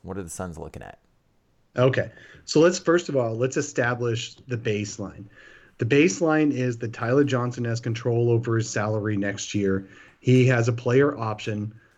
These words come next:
Speaker 2: Uh, players are already deciding to opt into their contracts. Um, we've already seen a couple, uh, that were player options picked up, even though the deadline isn't until the end of June.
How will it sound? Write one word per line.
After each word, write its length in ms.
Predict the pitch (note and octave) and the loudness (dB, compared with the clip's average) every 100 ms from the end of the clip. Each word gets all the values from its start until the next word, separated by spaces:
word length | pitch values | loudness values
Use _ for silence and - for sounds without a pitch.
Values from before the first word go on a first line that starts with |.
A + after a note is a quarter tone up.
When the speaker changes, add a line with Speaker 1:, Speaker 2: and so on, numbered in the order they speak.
| - | -6
Speaker 2:
Uh, 220 | A2 G#2+ | -2 0
players 360 | G2+ C3+ C#3 B2 | 2 4 6 4
are 160 | A#2+ A2+ | 2 0
already 460 | A#2+ A#2+ A#2+ B2 | 0 2 2 0
deciding 640 | A#2+ A#2 A2+ G2+ G#2 A2+ | 0 -2 -2 -4 -2 0
to 100 | A#2+ | -2
opt 300 | G2+ G#2+ A2 | -4 -6 -2
into 180 | A2 A2 | 0 2
their 180 | A2+ A2+ | 2 2
contracts. 800 | A#2 A2 G2+ G2+ G2+ G2+ - - _ _ _ _ - | 2 -2 -2 -2 -2 -4 -8 -18 _ _ _ _ -2
Um, 480 | G#2+ G#2 G2+ G2+ | 0 0 0 -2
we've 160 | G#2 G#2+ | -2 -2
already 200 | G#2+ A2+ | 2 2
seen 240 | A2+ A#2+ A2+ | 2 0 0
a 40 | |
couple, 640 | - B2 B2+ A#2+ A#2 A2 | 0 0 2 2 2 -2
uh, 300 | A2+ G#2+ G#2 F#2+ - _ - | -4 -4 -4 -6 -10 _ -6
that 340 | A2+ G#2+ G#2+ | -2 0 0
were 380 | A#2 A2 G#2 G2 - - _ _ - | 0 0 0 -4 -14 -20 _ _ -4
player 320 | - C#3 B2+ | 4 6 6
options 360 | A#2 A#2 G#2+ G2 | 2 -2 -6 -4
picked 280 | C3+ C3 | -6 -2
up, 160 | B2 A#2 | -2 0
even 260 | B2 D3 C3+ | 0 2 2
though 120 | B2+ | 2
the 100 | A2+ | 0
deadline 480 | A#2 A2+ A2+ G#2+ G#2+ | -4 -4 -4 -4 -4
isn't 240 | G#2+ A2 | -4 -6
until 220 | G#2 A2+ | -6 -6
the 140 | G#2 G#2 | -4 -4
end 140 | G2 | -2
of 100 | F#2 | -2
June. 560 | F2+ C3+ D3+ A2 G2 | 2 6 6 4 0